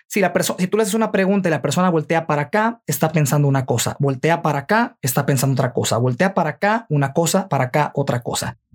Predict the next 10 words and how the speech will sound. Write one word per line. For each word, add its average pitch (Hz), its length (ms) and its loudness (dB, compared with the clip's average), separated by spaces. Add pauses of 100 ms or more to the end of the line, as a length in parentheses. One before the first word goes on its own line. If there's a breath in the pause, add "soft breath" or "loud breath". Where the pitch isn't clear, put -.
(140)
Si - 160 -4
las 156 160 0
manos 170 220 2
están 160 220 -2
todo 165 100 0
el 143 80 -2
tiempo 143 220 0
moviéndose, 160 840 0 (220 loud breath)
si 170 120 -2
estás, 180 480 -2